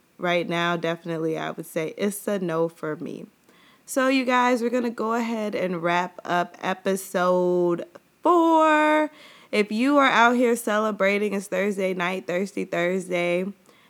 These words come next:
Go get you one of those Capriccio. <laughs> Wait, let me see what they're called. Caprinos? Capri Suns. No, they're not Capri Suns. Capriccios. There we go.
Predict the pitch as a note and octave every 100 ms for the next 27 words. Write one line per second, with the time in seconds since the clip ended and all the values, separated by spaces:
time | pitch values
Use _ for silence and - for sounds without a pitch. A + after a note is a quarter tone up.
0 | - G3+ G#3 A3 - G3 G3+ F#3+ F#3 F#3+
1 | - G3+ - A#3 G#3+ A#3 G#3+ G#3 - G#3
2 | A3 A3+ E4 F4 _ _ - - - _
3 | _ _ _ _ _ _ _ _ _ _
4 | _ G#3 G3 F#3+ C4+ F4+ D#4 G#3+ F3+ -
5 | F3+ - - C2+ - - _ _ _ -
6 | A#3 - B3+ C4 D4 C#4+ C#4+ - - -
7 | B3 A#3 E3+ D#3 - - - - - F3+
8 | F3 E3 - - F3 - - - B3 E4
9 | E4+ D#4+ B3 G3+ D#3+ F3+ - A3 G3 D#3+
10 | - G#3+